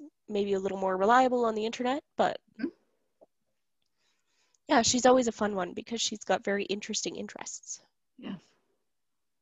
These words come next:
Speaker 2: My last question is, do you have a favorite snack or drink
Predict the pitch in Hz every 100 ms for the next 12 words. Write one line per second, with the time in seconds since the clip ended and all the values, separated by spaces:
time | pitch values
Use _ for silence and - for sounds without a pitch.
0 | _ _ _ _ _ _ _ _ _ -
1 | 311 320 381 - 269 - 240 214 208 -
2 | _ - 214 220 208 214 196 - - 208
3 | 214 220 202 190 311 -